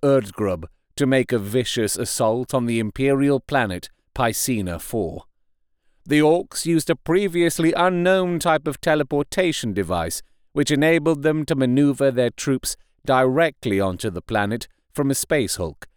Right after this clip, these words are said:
located a massive distance away from the planet. The Imperial garrison was taken completely by surprise, and only the presence of Space Marines from the Dark Angels chapter saved Piscina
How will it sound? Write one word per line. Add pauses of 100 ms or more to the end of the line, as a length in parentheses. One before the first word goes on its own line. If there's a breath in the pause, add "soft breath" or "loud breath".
(140)
located
a
massive
distance
away
from
the
planet. (760)
The
Imperial
garrison
was
taken
completely
by
surprise, (340)
and
only
the
presence
of
Space
Marines
from
the
Dark
Angels
chapter (360)
saved
Piscina